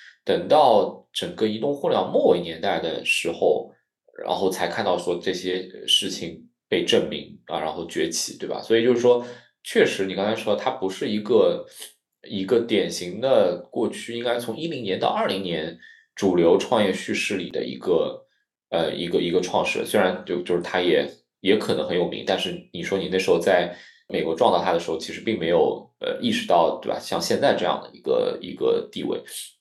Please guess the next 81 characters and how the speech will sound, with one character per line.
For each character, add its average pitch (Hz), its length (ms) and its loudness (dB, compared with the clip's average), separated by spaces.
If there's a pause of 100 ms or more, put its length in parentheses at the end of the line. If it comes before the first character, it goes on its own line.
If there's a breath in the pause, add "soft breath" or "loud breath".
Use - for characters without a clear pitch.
(140)
所 101 140 4
以 101 80 4
这 180 160 4
个 120 80 6
是 101 380 2 (400 loud breath)
我 104 100 -4
觉 113 140 2
得 - 20 4
很 156 140 4
有 185 100 6
意 208 120 2
思 214 100 -6
的 95 80 2
一 87 40 4
个 87 40 0
事 87 180 -6
情， 87 120 -8
就 98 80 -4
是 107 100 -4
我 95 180 4
从 117 160 -2
这 156 80 -2
本 120 140 0
书 127 100 -6
里 117 60 -2
面 95 140 -4
读 95 100 -2
到 123 160 6
几 90 100 -6
个 - 60 -8
数 - 180 -10
字， - 160 -4
我 110 140 4
觉 87 160 0
得 92 100 4
特 - 160 -2
别 87 320 0 (400 loud breath)
有 95 140 4
感 - 240 2
触。 - 140 -12
第 123 160 -8
一 139 60 -2
个 135 60 2
就 110 160 -2
是 92 520 -2 (480)
一 127 120 -8
九 117 140 0
九 107 220 4
九 95 40 0
年， 67 300 -8
对 - 80 -6
吧？ 85 140 2
他 95 360 -6
那 110 100 -2
本 90 120 -6
书 95 80 -8
写 98 180 0
Zip 117 320 0
two 127 240 -2
已 - 80 -2
经， 110 380 -6 (420 loud breath)
呃， 87 220 2
创 143 320 0
业 117 100 6
四 - 280 -2
年 58 160 -4
了。 - 100 -12
我 - 100 -2
后 156 80 2
来 196 140 6
查 - 240 0
了 - 100 6
一 - 60 0
下， - 160 -2
阿 - 160 -2
里 117 80 -2
巴 113 100 2
巴 160 140 6
也 110 140 0
就 98 80 -6
是 - 400 0